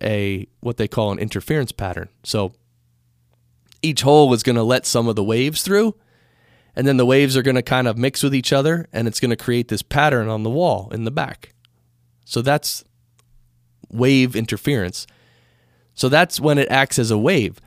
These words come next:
When it acts as a particle, it's like the gun that shoots one photon, and it's either gonna go through the left hole or the right hole. And in, so on the, on the second wall, you're either gonna see a,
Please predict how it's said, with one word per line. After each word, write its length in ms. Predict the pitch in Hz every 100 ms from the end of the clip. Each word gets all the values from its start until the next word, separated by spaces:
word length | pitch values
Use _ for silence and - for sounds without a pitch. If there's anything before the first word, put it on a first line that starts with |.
| _ _ _
When 160 | 123 135
it 120 | 131
acts 260 | 143 147 139
as 100 | 127
a 60 |
particle, 840 | - 175 233 247 151 135 131 156 _ _ _ _ _
it's 240 | 123 -
like 220 | 131 139 -
the 100 | 117
gun 540 | 127 131 113 123 165 _ _ _ _ _ _ _
that 160 | 123 113
shoots 320 | 139 127 -
one 200 | 123 147
photon, 640 | - 131 113 117 107 120 -
and 100 | 113
it's 200 | 113 127
either 180 | 131 139
gonna 240 | 135 120
go 220 | 123 131
through 220 | 131 131 117
the 120 | 107
left 300 | 131 156 -
hole 340 | 139 151 160
or 160 | 117 170
the 120 | 123
right 260 | 113 180 101
hole. 420 | 113 107 135 - _ _ _ _ _ _ _ _ -
And 160 | 127
in, 220 | 123 113 - _ _ _
so 260 | - 135 123
on 220 | 127 127
the, 220 | 120 107 - -
on 200 | 127 123
the 100 | 113
second 460 | - 196 - 113
wall, 480 | 98 104 98 131 - _ _ _ _ _ _ _ _
you're 140 | 131 135
either 180 | 139
gonna 200 | 139 131
see 580 | 117 - 143 139 127 120 _ _ _ _ _ _
a, 120 | -